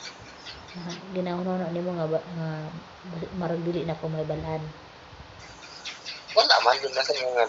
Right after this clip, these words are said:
Speaker 2: parang mabalaan. Diyan na ko maapektuhan pag mahuman na, mahuman na na, nabuhat na nako ang di na, na dili bagay na ko mabuhat.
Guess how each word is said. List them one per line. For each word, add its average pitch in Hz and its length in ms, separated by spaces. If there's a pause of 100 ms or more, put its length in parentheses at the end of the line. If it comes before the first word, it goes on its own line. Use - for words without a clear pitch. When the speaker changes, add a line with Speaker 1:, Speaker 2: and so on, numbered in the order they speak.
(120)
Speaker 2:
parang 120 280 (120)
mabalaan. 110 600 (440)
Diyan 226 240
na 208 160
ko 180 80
maapektuhan 156 720 (380)
pag 208 160 (800)
mahuman 139 480
na, 131 400
mahuman 135 400
na 131 80
na, 127 160 (320)
nabuhat 143 400
na 135 80
nako 131 320
ang 120 240
di 151 240
na, 135 80 (400)
na 123 80
dili - 240
bagay 123 320
na - 160
ko 117 80
mabuhat. 107 720